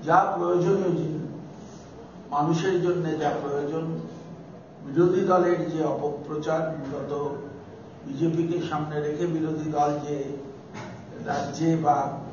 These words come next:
বিভিন্ন রকম কর্মসূচি নিয়ে, তার মূল কথা হচ্ছে বিশৃঙ্খলা তৈরি করা, কখনো বাইক মিছিল, কখনো বা দশটা লোক দিয়ে বিশৃঙ্খলা তৈরি করবার চেষ্টা করছে। আজকেও কলকাতার বুকে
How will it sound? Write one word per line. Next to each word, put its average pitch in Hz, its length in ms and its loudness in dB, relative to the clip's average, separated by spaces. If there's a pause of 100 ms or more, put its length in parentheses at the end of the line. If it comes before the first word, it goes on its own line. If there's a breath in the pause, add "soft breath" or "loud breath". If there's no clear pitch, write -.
(200)
বিভিন্ন 170 400 2
রকম 165 420 4
কর্মসূচি 151 720 -4
নিয়ে, 151 340 2 (1160)
তার 147 160 4
মূল 151 420 2
কথা 165 260 4
হচ্ছে 165 300 2
বিশৃঙ্খলা 160 800 0
তৈরি 151 360 -2
করা, 165 280 0 (680)
কখনো 165 380 2
বাইক 165 500 4
মিছিল, 165 380 -2 (440)
কখনো 170 680 2
বা 160 160 6 (760)
দশটা 160 380 4
লোক 165 220 4 (100)
দিয়ে 165 220 4 (1600)
বিশৃঙ্খলা 165 680 2
তৈরি 156 260 0
করবার 156 360 2
চেষ্টা - 260 -4
করছে। 160 340 -4
আজকেও 165 580 4
কলকাতার 165 560 2
বুকে 170 460 -2